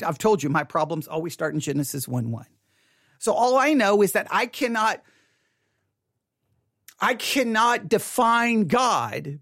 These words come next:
based off what I see. I have to define God by what is revealed in his word. And that doesn't change, irregardless of what I see, feel,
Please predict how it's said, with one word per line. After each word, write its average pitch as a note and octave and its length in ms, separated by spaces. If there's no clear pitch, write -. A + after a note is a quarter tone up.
based G#3+ 340
off G3 200
what F#3+ 200
I E3 140
see. F3+ 440
I E3 100
have F#3 240
to G3 80
define F3+ 580
God D#3+ 440
by F3 180
what F3+ 280
is E3+ 160
revealed F#3 600
in F3 260
his D#3+ 320
word. C#3+ 400
And A#3 220
that A#3+ 320
doesn't G#3+ 400
change, - 640
irregardless A#3 680
of F#3+ 100
what F#3+ 140
I E3+ 80
see, C4+ 460
feel, A#3 460